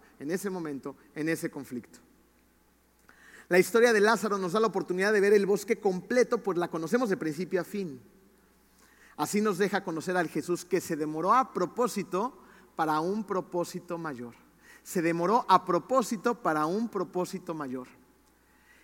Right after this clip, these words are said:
Esa demora, punto número tres, es como vivir en el invierno de la fe. El invierno de la fe. Jesús sí apareció.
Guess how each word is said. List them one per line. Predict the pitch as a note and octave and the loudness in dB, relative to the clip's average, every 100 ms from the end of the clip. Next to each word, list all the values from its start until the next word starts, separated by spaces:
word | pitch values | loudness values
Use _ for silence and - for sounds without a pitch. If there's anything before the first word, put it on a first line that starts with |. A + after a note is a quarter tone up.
| _ | _
Esa | G#3 G#3 B3 | 4 6 4
demora, | A3 G#3 G3+ G#3 | 4 2 2 2
punto | F#3 F3 E3+ | -4 -4 -4
número | G#3+ B3+ | 0 0
tres, | G#3+ E3+ D#3 - - - _ | 0 -2 -2 -6 -20 -20 _
es | F#3 F#3 | -2 0
como | - F#3+ | -2 -2
vivir | E3 D#3+ F#3+ G3+ - - | 0 2 2 0 -6 -8
en | D3+ | -4
el | D3 | -2
invierno | D3+ D3 D3 F3+ G3+ G3 G3 G3 - - - _ | -2 -4 2 2 2 -4 -8 -10 -18 -20 -20 _
de | C3+ | -4
la | C#3 C3 | -2 -4
fe. | - A#2 - _ _ _ _ _ _ _ _ _ _ _ | -10 -14 -16 _ _ _ _ _ _ _ _ _ _ _
El | D3+ C#3 | -2 -2
invierno | C#3 C#3 F3+ F3 F3+ | 0 2 2 2 -4
de | D#3+ | -4
la | C3+ | -6
fe. | - - - - _ _ _ _ _ _ _ _ _ _ _ | -8 -16 -18 -20 _ _ _ _ _ _ _ _ _ _ _
Jesús | C4+ C4 F#4 E4+ | -2 4 4 4
sí | - C#4+ D#4+ | 0 4 6
apareció. | E4+ - C#3 B2+ C#3 | 6 4 0 -4 -10